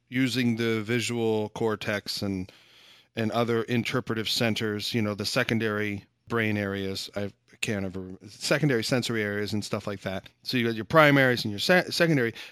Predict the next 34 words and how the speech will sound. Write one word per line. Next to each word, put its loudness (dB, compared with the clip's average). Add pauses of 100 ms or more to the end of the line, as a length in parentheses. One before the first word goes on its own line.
(140)
But 0
what 6
if, 6 (340)
and 2
I'm 2 (200)
<laughs> 0
no 12 (500)
neuroscientist, 4 (580)
but 4
what 6
if 2
you've 2
got 6
also 4 (300)
the 0
part 0 (340)
of, 2
you 2
know, 2
secondary 2
sensory 0
areas 2 (460)
that 4 (260)
is 4
like, 6
"Oh 4
yeah, 6 (100)
you 2
know, 4
I'm 6
in 6
charge 6
of -6
depth" 0